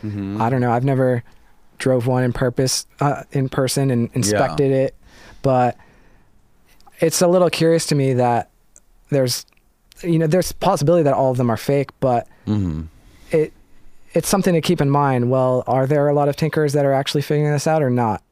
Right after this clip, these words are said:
Speaker 2: I don't know.
Speaker 1: Right, right.
Speaker 2: Something to keep in mind. Yeah, it's, it's very, and Stephen Greer claims that, that the people who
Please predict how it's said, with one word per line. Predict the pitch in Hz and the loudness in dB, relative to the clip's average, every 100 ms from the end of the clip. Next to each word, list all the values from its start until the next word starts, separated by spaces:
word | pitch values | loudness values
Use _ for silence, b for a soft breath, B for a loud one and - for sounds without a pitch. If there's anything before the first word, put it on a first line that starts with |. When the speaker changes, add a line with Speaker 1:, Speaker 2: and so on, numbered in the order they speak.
| - | -8
Speaker 2:
I | 123 | -4
don't | 123 123 | -2 -2
know. | 117 107 73 - | -4 -6 -10 -14
Speaker 1:
Right, | - 73 73 | -10 -8 -8
right. | - - - | -12 -16 -18
Speaker 2:
Something | - 151 139 135 | -6 -4 -2 -2
to | 127 | -2
keep | 123 147 135 | -2 -4 -2
in | 120 | -2
mind. | 117 113 117 - _ b b b b b | -2 -2 -4 -8 _ b b b b b
Yeah, | 156 147 | 0 2
it's, | 143 151 - - - | 2 -2 -6 -10 -6
it's | 143 | 0
very, | 156 156 | 0 2
and | 156 147 180 | 0 0 -4
Stephen | - 208 190 | -4 0 0
Greer | 143 151 170 165 | 2 4 4 2
claims | 151 - 151 143 - _ _ | 0 0 0 0 -6 _ _
that, | - 135 135 - _ _ _ _ _ _ _ _ _ _ _ _ _ _ | -2 0 0 -2 _ _ _ _ _ _ _ _ _ _ _ _ _ _
that | 135 131 127 127 185 | -4 0 0 0 -4
the | 127 135 120 | -2 0 -2
people | - 160 160 151 | -4 0 0 2
who | 156 143 135 123 | 2 0 2 0